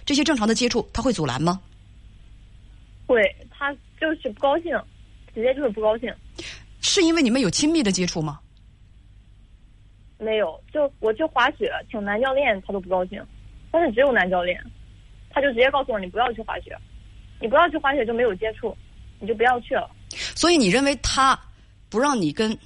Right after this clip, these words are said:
Speaker 1: 男性这样的接触是不合理的，对吗？
Speaker 2: 对。
Speaker 1: 好，你的两个问题是：第一，不删前男友对不对？第二，
Speaker 2: 嗯。
Speaker 1: 就是你男朋友不让你跟任何男人接触，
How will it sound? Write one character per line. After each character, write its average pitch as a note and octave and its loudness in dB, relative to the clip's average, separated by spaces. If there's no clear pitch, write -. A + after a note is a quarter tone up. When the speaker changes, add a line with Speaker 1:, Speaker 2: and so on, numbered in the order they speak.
Speaker 1:
男 F3 0
性 A#3 0
这 A#3+ 2
样 A3 2
的 G3 -2
接 A3 0
触 G#3+ -2
是 F#3+ -2
不 A3+ 2
合 - -2
理 D3+ -2
的， - -10
对 G#3+ 0
吗？ G3+ 0
Speaker 2:
对。 G#3 -4
Speaker 1:
好， - 0
你 G3 4
的 A3 2
两 D#3+ 0
个 D#3+ -2
问 G#3+ 0
题 D#3+ 0
是： F#3 -2
第 B3 2
一， A3 2
不 D4 0
删 B3 4
前 G#3 0
男 G3+ 2
友 G#3+ 2
对 C#4+ 0
不 D#3 -4
对？ G#3 -2
第 A#3 -2
二， B3 2
Speaker 2:
嗯。 A3 -12
Speaker 1:
就 B3 2
是 A3 0
你 F#3+ 2
男 F3 2
朋 E3 2
友 A3+ 4
不 - -2
让 B3 2
你 F3 0
跟 F#3+ 0
任 B3+ 2
何 A3+ -2
男 F#3 2
人 A3 2
接 A#3+ 2
触， A3+ -2